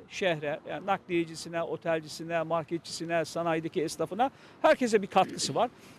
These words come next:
Dolayısıyla limanın bugün, e,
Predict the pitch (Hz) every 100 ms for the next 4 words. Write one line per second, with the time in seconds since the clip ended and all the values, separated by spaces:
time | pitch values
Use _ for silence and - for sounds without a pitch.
0 | - 220 226 220 220 214 214 220 208 196
1 | 208 190 - - - - 175 180 175 175
2 | 156